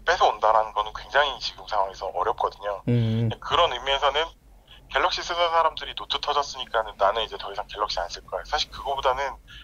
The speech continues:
Speaker 1: 그냥 조금 어느 정도 뜸을 들이고 기다렸다가
Speaker 2: 음.
Speaker 1: 좀, 어, 이-, 이제는 안정화가 된 것 같다 싶으면은 사실은 뭐 다시 돌아오는 거는 분명하기 때문에
Speaker 2: 네네.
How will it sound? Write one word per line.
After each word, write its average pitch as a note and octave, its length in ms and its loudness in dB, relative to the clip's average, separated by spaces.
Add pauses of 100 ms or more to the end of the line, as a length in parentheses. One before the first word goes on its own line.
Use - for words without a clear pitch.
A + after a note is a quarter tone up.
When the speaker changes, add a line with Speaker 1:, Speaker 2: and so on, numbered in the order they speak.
(120)
Speaker 1:
그냥 - 140 -4
조금 F3+ 240 2
어느 A#2 160 4
정도 C3 380 -2 (500)
뜸을 F#3 260 0
들이고 C3 300 -6
기다렸다가 A2+ 680 2
Speaker 2:
음. G#2+ 180 2
Speaker 1:
좀, A2 200 -2
어, B2+ 120 4 (100)
이-, - 80 -12 (100)
이제는 D3 280 2
안정화가 C#3 380 6
된 G#2+ 140 -4
것 A#2 80 6
같다 G#2+ 220 4
싶으면은 B2 480 -2
사실은 C3+ 340 -6 (280)
뭐 G2 220 -4
다시 - 260 -4
돌아오는 G#2 400 4 (480)
거는 C#3 220 2
분명하기 A#2 500 0
때문에 G#2+ 500 -4
Speaker 2:
네네. A2+ 280 0